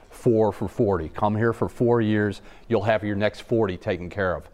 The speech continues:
That doesn't matter anymore to these kids. Four for forty doesn't matter as much as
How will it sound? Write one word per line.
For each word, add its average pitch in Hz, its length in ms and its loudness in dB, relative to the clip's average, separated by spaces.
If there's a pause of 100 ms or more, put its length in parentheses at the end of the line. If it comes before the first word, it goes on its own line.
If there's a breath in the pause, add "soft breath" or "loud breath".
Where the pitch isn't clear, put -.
(460 soft breath)
That 120 220 -2
doesn't 123 300 -2
matter 110 420 0
anymore 85 400 -6
to - 140 -12
these 85 220 -10
kids. - 380 -10 (240 loud breath)
Four 135 340 2
for 151 140 -2
forty 135 340 2
doesn't 139 320 0
matter 143 400 0 (340 loud breath)
as 107 220 -2
much 110 300 0
as 98 260 -2